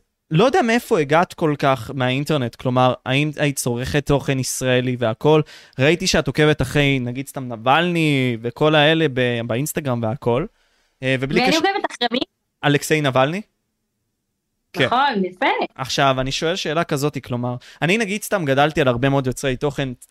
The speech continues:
Speaker 1: פה, כלומר, אה, בוא נגיד ככה, שדו סקופס, הרבה מאוד אנשים שאת בטח לא מכירה, כלומר, מורת אולי פגשת אותו, כן? אבל יש הרבה מאוד אנשים שפשוט גדלתי עליהם, והם נמצאים פה בצ'אט.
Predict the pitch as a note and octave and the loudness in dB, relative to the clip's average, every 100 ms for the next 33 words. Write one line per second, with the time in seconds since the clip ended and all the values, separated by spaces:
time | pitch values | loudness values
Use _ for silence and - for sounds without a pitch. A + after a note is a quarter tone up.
0 | - F3 C#3 - - _ B2+ B2+ B2+ B2 | 0 2 2 -2 -20 _ 0 2 4 4
1 | B2 A#2+ A#2+ A#2 A#2 A2+ C#3 C#3 C#3 C3 | 2 2 0 0 -2 0 0 0 -2 -4
2 | A#2+ - D#3+ E3 D#3 - D3 C3+ D3 E3 | -4 0 4 4 2 0 -4 -4 -6 -4
3 | A3+ A#3+ G3+ F3+ A3 G3+ D3 F3+ G3+ - | -2 0 0 0 0 0 2 2 0 0
4 | F#3+ F3+ - E3 - C#3 B2+ B2+ D3+ E3+ | 2 2 2 0 2 0 2 2 2 2
5 | D3 C#3+ C#3+ C3 E3+ - F#3 B2 - F3 | 2 2 4 2 2 2 0 0 -4 -6
6 | E3+ - - - C3+ D#3+ C#3 D3+ D#3 D3 | -8 -20 -20 -8 -4 -4 -4 -4 -2 -2
7 | C3+ D3+ C#3+ - C#3 B2+ B2 B2 B2 A#2+ | -2 -4 -4 -6 -4 0 4 4 4 0
8 | A#2 A2+ A2+ C3 C3 C3 B2+ - C3+ B2+ | -8 -10 -14 -10 -8 -6 -6 -4 -4 -4
9 | - C3 B2 - G2 - | -2 -2 -4 -8 -14 -18